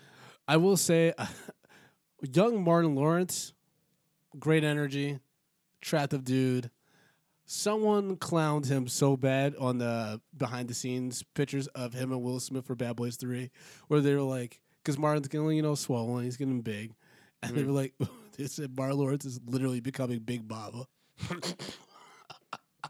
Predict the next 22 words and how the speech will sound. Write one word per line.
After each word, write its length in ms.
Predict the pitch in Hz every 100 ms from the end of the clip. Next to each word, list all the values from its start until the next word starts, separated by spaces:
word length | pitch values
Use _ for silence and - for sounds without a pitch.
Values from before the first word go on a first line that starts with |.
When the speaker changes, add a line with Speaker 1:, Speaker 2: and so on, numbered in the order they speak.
| _ _ _ _ -
Speaker 2:
Oh. 240 | - 135 - - - - 180 -
Speaker 1:
It 220 | 233 208
was 180 | 285 170
so 540 | - 196 208 220 202 - 190 147
cruel. 720 | - - 185 220 202 113 95 _ _ _ - _ -
Speaker 2:
Did, 200 | 143 139 - 151
<laughs> 240 | - - -
did 160 | 139
you 80 | 170
see 160 | 165 170
the 200 | 143 135
Instagram 460 | 120 120 120 127 113
video 540 | 120 120 120 120 117
where, 360 | - 101 101 101
uh, 200 | 95 95
Will 220 | 95 107
Smith, 540 | 101 - 107 104 - - _
uh, 140 | 95 95
was 160 | 90 -
talking 340 | 104 92 98
about, 340 | 92 95 92 92
uh, 260 | 90 90